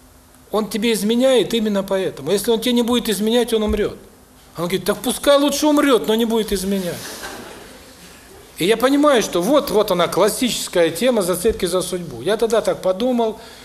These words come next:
говорю: «Подожди, подожди, новая информация, так, так». Не рассказывал это? Я говорю: «Подожди, подожди, сейчас буду уточнять, уточнять информацию». Говорю: «Ты знаешь,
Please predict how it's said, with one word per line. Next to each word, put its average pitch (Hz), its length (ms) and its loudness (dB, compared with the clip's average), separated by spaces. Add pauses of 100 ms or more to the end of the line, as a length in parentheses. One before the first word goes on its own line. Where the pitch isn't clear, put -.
(360)
говорю: 180 120 0
«Подожди, 214 220 0
подожди, 190 240 -2
новая 185 240 0
информация, 185 580 -6
так, 180 320 -14
так». 170 200 -12 (160)
Не 170 80 -4
рассказывал 165 420 -4
это? 113 220 -16 (920)
Я 170 100 -6
говорю: 165 120 -4
«Подожди, 185 240 -2
подожди, 170 320 -4
сейчас 175 200 -2
буду 190 260 -2
уточнять, 180 520 -2
уточнять 190 480 -6
информацию». 185 500 -8
Говорю: 151 160 -10 (500)
«Ты 156 80 -8
знаешь, 196 400 0